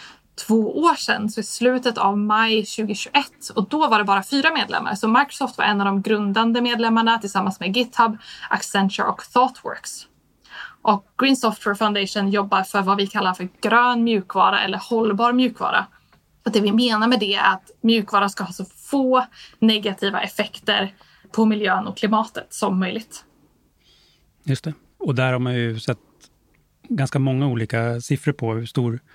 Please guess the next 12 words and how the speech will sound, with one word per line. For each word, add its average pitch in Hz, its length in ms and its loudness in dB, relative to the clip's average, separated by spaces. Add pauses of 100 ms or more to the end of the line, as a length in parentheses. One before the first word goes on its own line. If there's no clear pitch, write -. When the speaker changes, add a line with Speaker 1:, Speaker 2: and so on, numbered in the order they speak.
(880)
Speaker 2:
stor 151 200 0
påverkan 135 600 0 (540)
mjukvara 143 460 2
faktiskt 139 280 -4
har. 151 240 2
Och, 123 200 -2
eller, 143 200 0 (360)
och 156 160 0
där 170 80 2
är 180 80 2
det 190 100 2
också, 185 180 -2